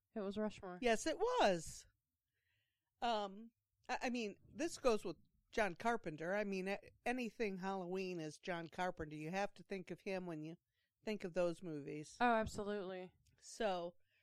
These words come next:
Speaker 2: um, but yeah, they, they felt that that was significant, and they, they decided to preserve it.
Speaker 1: Well, that's cool. I like
Speaker 2: Yeah.
Speaker 1: that.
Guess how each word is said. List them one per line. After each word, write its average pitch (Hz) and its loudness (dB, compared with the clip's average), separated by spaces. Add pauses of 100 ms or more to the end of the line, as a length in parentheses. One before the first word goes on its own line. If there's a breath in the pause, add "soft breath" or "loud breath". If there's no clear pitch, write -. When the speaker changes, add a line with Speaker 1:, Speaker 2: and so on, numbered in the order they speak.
(240)
Speaker 2:
um, 214 -2
but 226 -4
yeah, 330 0
they, 226 0
they 214 -2
felt 254 -4
that 226 -2
that 240 0
was - -6 (680)
significant, 277 -4 (120)
and 240 -2
they, 247 2
they 247 -2
decided 254 -4
to 247 -6
preserve 294 -4
it. - -8 (460)
Speaker 1:
Well, 254 -10
that's 370 -12 (100)
cool. 165 -6 (260)
I 226 0
like 254 2
Speaker 2:
Yeah. 214 2
Speaker 1:
that. 196 2